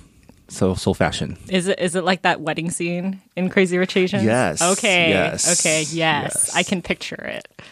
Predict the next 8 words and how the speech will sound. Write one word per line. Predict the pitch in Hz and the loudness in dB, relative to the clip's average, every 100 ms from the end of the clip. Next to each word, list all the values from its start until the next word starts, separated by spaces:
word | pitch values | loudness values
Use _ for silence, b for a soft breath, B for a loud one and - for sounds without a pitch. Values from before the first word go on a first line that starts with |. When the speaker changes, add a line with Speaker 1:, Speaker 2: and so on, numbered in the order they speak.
| B - | B 0
Speaker 1:
<laughs> | - - 165 - 143 - - B B B 226 - | 2 4 4 2 -2 -6 -14 B B B -2 0
Um, | 104 104 107 104 101 | 2 4 4 4 2
so | - | 2
yeah, | 143 370 143 | 2 2 2
we're | 104 120 | 2 2
getting | 123 156 165 | 2 2 2
closer | 160 151 180 160 | 2 0 2 0
to, | - 147 127 | 2 2 2